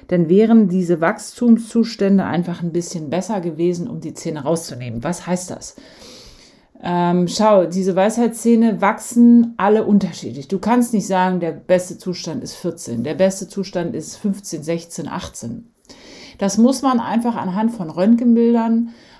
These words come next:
ähm, und aufgrund der Erfahrung des Chirurgen einfach abwägen, wann man das macht. Ich möchte für meine Patienten, dass sie möglichst wenig Probleme,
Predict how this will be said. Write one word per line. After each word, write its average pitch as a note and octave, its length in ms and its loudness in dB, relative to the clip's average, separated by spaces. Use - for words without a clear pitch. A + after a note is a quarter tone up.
ähm, F#3 560 0
und E4+ 380 0
aufgrund G#3+ 760 4
der G3+ 100 -2
Erfahrung G3+ 580 -4
des F3+ 180 -8
Chirurgen G3+ 920 -2
einfach - 340 -6
abwägen, F3+ 460 -2
wann D#3+ 140 -8
man D#3 140 -8
das C#3 200 -12
macht. - 340 -14
Ich C4+ 200 -2
möchte A#3 320 2
für E3+ 140 -14
meine G3+ 320 2
Patienten, G3 540 -6
dass E3 140 -8
sie E3 120 -8
möglichst F3 540 -6
wenig D3 300 -8
Probleme, A#3 640 -2